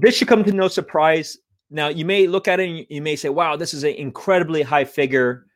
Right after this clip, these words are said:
that is jumped by forty-four percent, uh, pending home sales surged." Now, this has a lot to do with,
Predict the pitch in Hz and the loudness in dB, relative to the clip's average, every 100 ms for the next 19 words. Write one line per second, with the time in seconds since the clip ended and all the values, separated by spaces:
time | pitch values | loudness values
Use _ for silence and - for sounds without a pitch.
0 | _ 120 123 123 107 104 127 131 131 - | _ -2 0 0 -4 -6 0 0 -2 -8
1 | - 113 110 - 143 139 139 131 - - | -2 0 0 2 0 2 0 0 -2 -4
2 | 113 107 - - _ _ _ _ 104 101 | -4 -4 -10 -20 _ _ _ _ -2 -2
3 | - 139 131 123 123 123 127 120 113 - | -2 -4 -2 -2 -2 0 2 2 0 -8
4 | - - 135 135 143 - - _ _ _ | -8 0 2 2 0 -6 -20 _ _ _
5 | - 151 233 269 208 160 147 147 156 - | -4 -2 2 2 4 4 6 6 4 -4
6 | 123 117 143 143 123 123 117 117 | -8 -2 0 0 0 0 0 -6